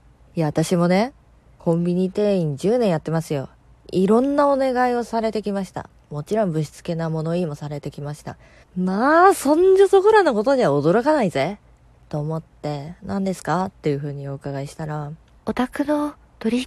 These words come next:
先の銀行教えてくださいませんか？」おいおいおいおい。さすがの私も驚いちゃったぜ。<laughs> いや、もうどういうこと？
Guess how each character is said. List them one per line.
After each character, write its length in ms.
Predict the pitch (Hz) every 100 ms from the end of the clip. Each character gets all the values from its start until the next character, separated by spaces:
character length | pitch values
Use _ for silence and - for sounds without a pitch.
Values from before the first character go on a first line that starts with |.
| -
先 280 | - 302 294
の 100 | 302
銀 220 | 294 277
行 300 | - 285 285 - _ _
教 160 | 247 -
え 60 | 247
て 100 | 262
く 60 |
だ 140 | 262 262
さ 120 | 285
い 80 | 277
ま 80 |
せ 140 | 285 294
ん 40 |
か？」 280 | - 180 185 - _ _ _ _ _ _ _
お 240 | 170 190
い 200 | 202 180
お 180 | 190 247
い 140 | 233 214
お 160 | 277
い 180 | 277 254
お 120 | 294
い。 200 | 277 165 - - _ _
さ 340 | - 214 202 202
す 180 | 247
が 120 | 285 330
の 80 |
私 300 | 330 330 294
も 120 | 311 302
驚 220 | 330 339
い 20 |
ち 60 | 277
ゃ 60 |
っ 20 | 262
た 120 | 226
ぜ。 280 | 196 170 - _ _ - - - 302
<laughs> 560 | - - 381 403 - -
い 80 | 208
や、 60 |
も 100 | 175
う 80 | 156
ど 220 | - 196
う 60 | 311
い 80 | 370
う 200 | - 370
こ 180 | - 427
と？ 240 | 440